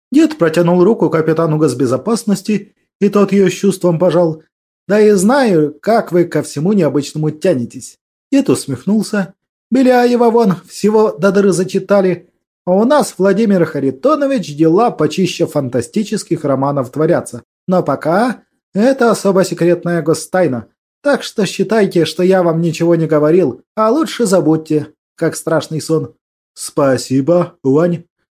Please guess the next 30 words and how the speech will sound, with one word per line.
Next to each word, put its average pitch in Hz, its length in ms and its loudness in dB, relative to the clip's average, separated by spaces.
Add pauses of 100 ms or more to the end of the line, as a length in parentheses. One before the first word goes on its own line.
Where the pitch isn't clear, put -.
(100)
Шарманазашвили 214 1000 2
вновь 185 460 2
уважительно 175 640 2
пожал 165 400 0
руку 170 240 0
моему 156 300 -2
старикану, 196 760 -4 (140)
и 339 80 4
они 262 260 6
вновь 214 360 2
подошли 170 440 0
к 170 80 -6
нам, 226 220 2
считая, 170 500 0
что 160 180 -4
их 165 200 -2 (100)
разговор 165 540 2
никто 156 280 -2
из 139 140 0
нас 131 240 -4
не 117 100 -10
слышал. 214 600 -6 (500)
Ну, 359 200 2
не 220 140 4
слышал 196 460 0
разговор 185 640 2
разве 175 340 2
что 160 220 -2
профессор 160 580 0
Трефилов, 240 580 -4